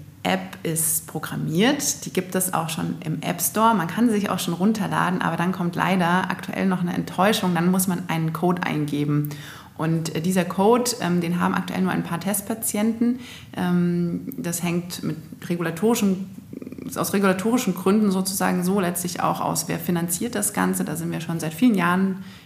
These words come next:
mit den Krankenkassen in Gesprächen, wollen da auch gemeinsame Projekte starten. Aber letztlich muss eine technische Entwicklung, die auch sehr, sehr teuer ist, in Zukunft natürlich irgendwie refinanziert werden. Was wir jetzt konkret machen, ähm, wir haben das positive Ethikvotum,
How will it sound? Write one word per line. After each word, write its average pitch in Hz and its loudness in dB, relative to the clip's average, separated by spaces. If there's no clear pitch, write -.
mit 175 -2
den 170 -2
Krankenkassen 190 0
in 175 -4
Gesprächen, 180 -2
wollen 165 -2
da - 0
auch - -6
gemeinsame 175 2
Projekte 180 0
starten. 180 2
Aber 170 0
letztlich 165 -2
muss 180 2
eine 160 -2
technische 185 2
Entwicklung, 175 0
die 175 -2
auch 170 -4
sehr, 175 -2
sehr 175 -4
teuer 170 -4
ist, - -4
in 156 -4
Zukunft 180 -2
natürlich 165 -8
irgendwie 165 -4
refinanziert 165 -2
werden. 147 0
Was 202 4
wir 202 4
jetzt - 0
konkret 175 0
machen, 233 4
ähm, 180 4
wir 175 2
haben 170 0
das 160 -4
positive 175 -2
Ethikvotum, 165 -2